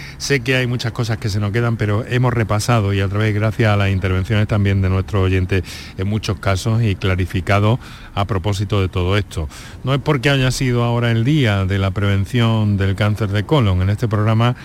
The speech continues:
nos ocupamos con, valientemente, de forma valiente, eh, eh, y gracias a la colaboración de profesionales como ustedes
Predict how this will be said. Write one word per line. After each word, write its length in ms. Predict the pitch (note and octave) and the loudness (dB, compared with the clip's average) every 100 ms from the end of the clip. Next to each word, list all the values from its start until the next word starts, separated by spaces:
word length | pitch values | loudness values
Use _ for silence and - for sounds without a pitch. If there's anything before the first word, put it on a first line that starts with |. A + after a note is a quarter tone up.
| - - - | -18 -20 -2
nos 180 | A2+ A2+ | 0 2
ocupamos 640 | G#2+ G#2+ G2 A#2 A#2+ B2+ | 0 0 0 0 0 -2
con, 400 | - A#2 A#2 A2 - - - C#3+ G#2 C#3 | -4 -2 -2 -4 -8 -18 -12 -8 0 2
valientemente, 800 | D#3 D3+ D3+ D3+ D3 C3 B2 A2+ - - - | 4 4 2 0 0 0 -2 -4 -10 -20 -16
de 440 | - A2+ A#2 A#2+ A#2+ | -10 -8 -6 -4 -4
forma 260 | C#3+ D3+ D3+ | 0 0 2
valiente, 500 | C#3 D3 D3 A#2+ A2+ | 2 2 2 0 -2
eh, 180 | G#2 - | -4 -6
eh, 680 | A#2 G#2+ G#2+ A2 B2+ A2+ A2+ | -6 -2 -2 -4 -4 -6 -2
y 120 | A#2 | 0
gracias 440 | A2+ C3+ - C3 A#2 | 2 2 2 0 2
a 320 | A2+ G#2+ G2+ | 0 0 0
la 140 | G2 | -2
colaboración 600 | G2 G2+ G2 F#2+ F#2 A#2 | -2 0 0 -2 0 0
de 80 | A2+ | 0
profesionales 500 | G#2 F#2+ F#2 G2+ G#2+ | -2 -4 -2 0 0
como 200 | - A2 | 0 0
ustedes 460 | A2 A#2+ A2 B2 | 0 0 2 0